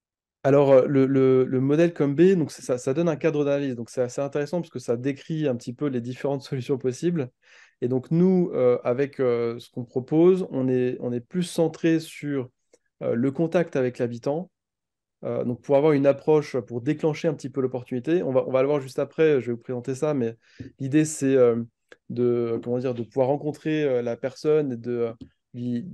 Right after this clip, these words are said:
à travers un échange qui est assez rapide, lui donner la possibilité de changer quelques actions de manière individuelle,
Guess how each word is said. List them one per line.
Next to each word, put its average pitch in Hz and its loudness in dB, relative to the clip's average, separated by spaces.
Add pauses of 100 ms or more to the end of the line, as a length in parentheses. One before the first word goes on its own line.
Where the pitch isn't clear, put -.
(160)
à 131 -4
travers 147 4
un 135 2
échange 143 2
qui 131 -4
est 120 -4
assez 131 -4
rapide, 143 -6 (280)
lui - -4
donner 139 4
la 135 6
possibilité 139 -2
de 127 -2
changer 139 -2
quelques 151 0
actions 147 -4
de 131 -2
manière 123 -2
individuelle, 127 -2